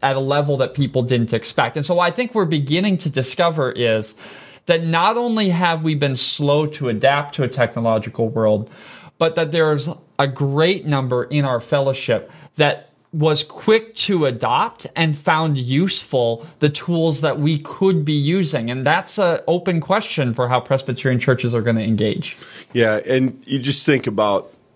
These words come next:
Speaker 2: the reality of who we are as Presbyterians, and, and, y-, you know,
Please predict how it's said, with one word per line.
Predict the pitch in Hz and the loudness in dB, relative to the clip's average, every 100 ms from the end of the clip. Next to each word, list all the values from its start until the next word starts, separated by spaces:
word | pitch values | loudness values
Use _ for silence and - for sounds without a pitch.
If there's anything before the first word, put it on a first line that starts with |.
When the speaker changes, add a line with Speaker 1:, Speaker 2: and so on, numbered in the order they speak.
| _ - | _ -12
Speaker 2:
the | 95 101 | -2 0
reality | 98 98 98 101 92 | 2 2 2 2 2
of | 87 | 0
who | - 101 | 0 0
we | 92 90 | 0 2
are | 87 87 87 - | 2 2 2 0
as | 87 - | -2 -2
Presbyterians, | - 90 87 80 95 92 87 85 90 | 0 0 0 -4 0 2 2 0 0
and, | 90 - | 0 0
and, | 101 90 87 - - - - - | 2 2 -2 -8 -20 -20 -20 -4
y-, | - - | -4 0
you | 113 | 0
know, | 104 92 | 2 0